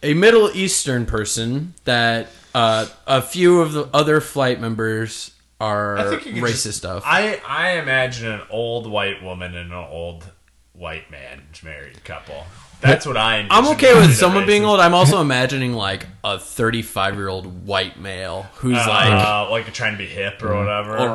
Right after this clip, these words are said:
Speaker 1: or alt-right kinda.
Speaker 2: Alt-right.
Speaker 1: Yeah.
Speaker 2: Okay. All right.
Speaker 3: Hey, actually, if we have, like, an old couple, can we have them have the same hair?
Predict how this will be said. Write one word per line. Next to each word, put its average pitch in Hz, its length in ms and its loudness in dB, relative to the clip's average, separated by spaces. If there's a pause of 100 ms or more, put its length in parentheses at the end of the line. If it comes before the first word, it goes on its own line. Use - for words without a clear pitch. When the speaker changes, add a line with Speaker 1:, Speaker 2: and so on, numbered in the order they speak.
(160)
Speaker 1:
or 139 280 2
alt-right 110 560 0 (120)
kinda. 110 220 -2
Speaker 2:
Alt-right. 101 680 -2
Speaker 1:
Yeah. 113 60 -6 (140)
Speaker 2:
Okay. 82 160 -10 (180)
All 123 120 -8
right. 120 140 0 (240)
Speaker 3:
Hey, 131 220 8
actually, 127 640 6
if - 160 0
we 143 120 8
have, 147 140 6
like, 127 140 6
an 110 120 0
old 101 280 0
couple, 101 400 -2
can 113 220 6
we 127 80 8
have 117 240 6
them 98 140 6
have 92 280 0
the 98 60 -6
same 87 320 -2
hair? 90 340 -4